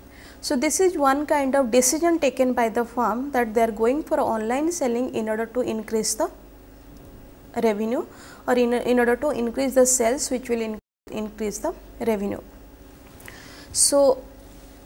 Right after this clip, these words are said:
after going for online selling, there is an increase in the sales of the firms. Okay. Now, what is incremental revenue here? Incremental revenue is that there is an increase in the sales of firm due to introduction of online selling.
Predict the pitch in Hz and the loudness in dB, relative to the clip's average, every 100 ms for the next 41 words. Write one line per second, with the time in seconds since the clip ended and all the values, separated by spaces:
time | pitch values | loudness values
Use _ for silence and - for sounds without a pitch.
0 | - - - 269 269 415 381 302 285 294 | -20 0 6 6 6 0 2 2 0 2
1 | 302 247 226 240 302 370 359 302 247 294 | 4 4 4 4 4 4 4 4 2 -2
2 | 349 - - - - 247 254 254 247 277 | -6 -16 -20 -20 -2 4 4 4 0 0
3 | 277 359 339 262 269 - 247 233 233 214 | 2 2 2 2 4 4 4 4 0 -2
4 | 269 - 247 220 220 - - - - - | -4 -2 -4 -2 -6 -8 -10 -20 -20 -20
5 | - - - - - 240 254 - - - | -20 -20 -20 -14 -2 -2 -2 -8 -12 -20
6 | - - - - 277 277 302 302 415 359 | -20 -20 -20 -2 2 6 6 6 4 2
7 | 285 311 311 320 320 311 302 311 330 311 | 2 2 2 4 6 4 4 2 2 2
8 | 403 - - - - - 269 311 349 415 | 2 0 -20 -20 -6 -2 0 2 4 4
9 | 392 359 339 330 285 262 294 - - - | 4 4 4 4 2 2 2 0 -14 -20
10 | - - 277 294 339 - 294 294 427 415 | -12 4 4 6 0 2 0 2 2 4
11 | 370 370 349 294 294 285 320 311 285 269 | 6 6 4 4 4 6 4 4 2 2
12 | 311 302 277 262 262 262 285 285 - 285 | 2 -2 -2 0 2 2 2 2 0 -2
13 | 285 - 240 233 233 240 240 254 226 214 | -2 0 0 2 0 0 2 2 2 -4